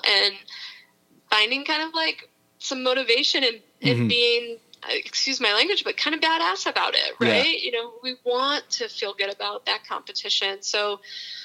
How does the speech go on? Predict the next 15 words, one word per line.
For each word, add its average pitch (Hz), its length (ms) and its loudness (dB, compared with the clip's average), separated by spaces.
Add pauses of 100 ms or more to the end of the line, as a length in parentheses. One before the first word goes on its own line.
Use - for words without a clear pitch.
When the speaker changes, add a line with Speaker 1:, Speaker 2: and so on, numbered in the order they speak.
(280)
Speaker 1:
you 247 60 0
know, 226 100 2
we 220 140 2
always 226 380 2
kind 202 200 -4
of 202 120 -6
went 202 160 -2
back 202 200 0
to - 100 -4
our 196 120 0
why. 202 340 4
We 208 120 -6
had 208 120 -6
our 202 140 0
athletes 196 480 -4